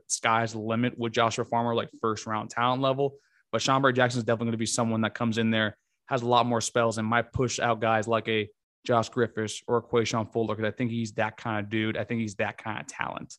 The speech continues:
I think to wrap up the defense, 'cause I don't see more people right now actually with cornerbacks. I was leaning towards Kevin Knowles,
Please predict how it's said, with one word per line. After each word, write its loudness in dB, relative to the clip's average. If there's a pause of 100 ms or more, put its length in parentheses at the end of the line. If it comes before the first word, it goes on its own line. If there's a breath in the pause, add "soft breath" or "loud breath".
(200)
I 2
think 6
to 8
wrap 6
up 0
the -4
defense, 0
'cause 2
I 8
don't 6
see 0
more 4
people -6
right 2
now 0
actually 0 (340)
with -8
cornerbacks. 2
I 4
was 8
leaning 4
towards 0
Kevin 0
Knowles, -2